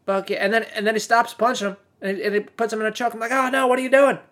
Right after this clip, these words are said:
What are you doing? This bet only covers knockouts or T K Os. Don't, don't choke him out. Don't submit him. Don't you submit him. You keep punching him, you son of a bitch. You keep pun-, don't, I mean, this,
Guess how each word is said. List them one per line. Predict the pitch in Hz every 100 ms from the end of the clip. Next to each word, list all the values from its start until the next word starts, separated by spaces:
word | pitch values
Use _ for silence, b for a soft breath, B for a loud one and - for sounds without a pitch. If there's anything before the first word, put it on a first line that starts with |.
| _ _ _ _ -
What | 220
are |
you | 226
doing? | 254 240
This | 165
bet | 233 240
only | 233 220
covers | 226 220 208 - _
knockouts | 214 208 220 220 220 208
or | 185 -
T | 226 214
K | 214 220
Os. | 226 196
Don't, | 208 208 -
don't | 226 208
choke | 208 190
him | 190
out. | 202
Don't | 196 220
submit | 208 208 196
him. | 208 196 _ _ _ b b b b
Don't | 208 220
you | 214
submit | 214 196 220
him. | 214
You | 214
keep | 226 208
punching | 214 220 208
him, | 202
you |
son | 190 202
of | 180
a | 190
bitch. | 214 214 - _ _ _ _ _ _ _ _ _
You | 233
keep | 226 226 208
pun-, | 214
don't, | 202 208 - - -
I | 196
mean, | 214
this, | 220 208